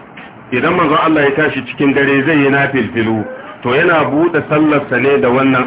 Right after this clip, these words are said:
addu'a. Yana buɗe sallarsa da wannan addu'a. Yana tawassuli da kasancewar Allah shi ne mai sarrafa Jibrilu da Mika'ilu da Israfilu.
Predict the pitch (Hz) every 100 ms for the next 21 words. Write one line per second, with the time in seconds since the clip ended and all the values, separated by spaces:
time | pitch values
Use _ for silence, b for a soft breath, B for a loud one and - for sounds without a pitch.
0 | 113 95 120 113 101 - - - - -
1 | - - - - - - - - - -
2 | - - 110 160 151 131 170 151 - 160
3 | 147 139 123 135 135 113 107 127 101 -
4 | - - - - - - 107 139 170 151
5 | - 139 160 185 - 160 151 156 151 147
6 | - - - - - - - - - -
7 | - 127 131 127 131 - 180 180 175 139
8 | 165 156 143 143 160 180 180 151 127 139
9 | 156 147 113 - - - - - - 113
10 | 120 135 135 151 175 170 156 143 127 117
11 | 131 151 160 147 127 123 143 143 143 123
12 | 139 143 135 120 104 - 104 101 110 90